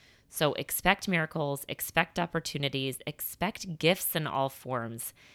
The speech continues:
and your life will be a gentle unfolding of miracles,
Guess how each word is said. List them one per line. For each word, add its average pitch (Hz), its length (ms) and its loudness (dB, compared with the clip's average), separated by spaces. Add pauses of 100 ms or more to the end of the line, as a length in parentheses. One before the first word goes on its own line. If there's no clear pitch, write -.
(260)
and 170 160 6
your 190 160 4
life 175 580 -2
will 190 140 2
be 175 520 2 (280)
a 180 80 8
gentle 208 680 6
unfolding 151 680 4
of 143 200 0
miracles, - 720 -6